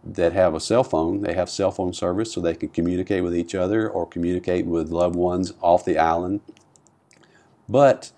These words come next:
uh, there's no way for the people to charge their phones. But La Plaine Baptist Church has a generator, and at night, every evening when it gets dark, they crank it up, and they have some lights there.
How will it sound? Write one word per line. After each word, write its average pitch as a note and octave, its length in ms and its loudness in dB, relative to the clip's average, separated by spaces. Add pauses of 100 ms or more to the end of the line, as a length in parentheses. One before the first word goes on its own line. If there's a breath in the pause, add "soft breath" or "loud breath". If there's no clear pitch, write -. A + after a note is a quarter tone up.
(500 soft breath)
uh, E2+ 460 4 (420)
there's G2 180 -2
no A2+ 140 6
way A2 220 8
for A2+ 180 0
the F2+ 120 0
people A2+ 300 0
to F#2 60 -2
charge G#2 320 2
their F#2+ 100 -2
phones. - 500 -2 (400)
But G2 440 2 (1000)
La F#2+ 80 -6
Plaine B2 300 4
Baptist G2 320 2
Church C#3+ 280 -4
has F#2+ 180 0
a A2+ 60 -2
generator, F#2 540 -2 (540 soft breath)
and F2 180 -2
at D#2+ 100 -2
night, G2+ 360 0 (220)
every G2 300 4
evening G#2 280 8
when G2 100 2
it F#2 100 0
gets F#2+ 160 0
dark, G#2+ 360 2
they E2 180 -2
crank F2+ 340 -6
it F2+ 80 0
up, - 300 0 (480 soft breath)
and E2+ 120 -6
they E2 100 -4
have F2 160 -2
some D#2 200 -4
lights G2+ 320 2
there. A2 440 -2